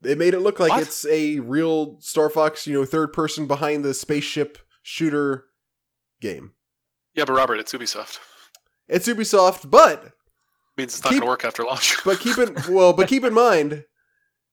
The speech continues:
Speaker 1: the last Star Fox game was made by Nintendo, and it was not very good.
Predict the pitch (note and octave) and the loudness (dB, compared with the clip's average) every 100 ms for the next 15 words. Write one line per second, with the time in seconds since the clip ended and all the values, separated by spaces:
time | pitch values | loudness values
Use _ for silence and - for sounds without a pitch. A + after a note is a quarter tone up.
0 | _ - E3 G3 C4 - - - G#3+ G#3+ | _ -2 4 4 4 0 -10 -4 0 2
1 | G#3 F#3 - F#3 F3 F3 F3 - _ _ | 2 0 0 0 0 0 -4 -8 _ _
2 | D3+ D#3 D#3 D#3 D3+ D3 C3+ D#3+ D#3 D3+ | -4 -2 -2 0 0 0 -4 -2 0 0
3 | C#3+ C#3 B2+ F#3+ F3 F3+ D#3+ C#3 C3 B2+ | 0 -2 -2 -4 0 -2 0 -2 -2 -4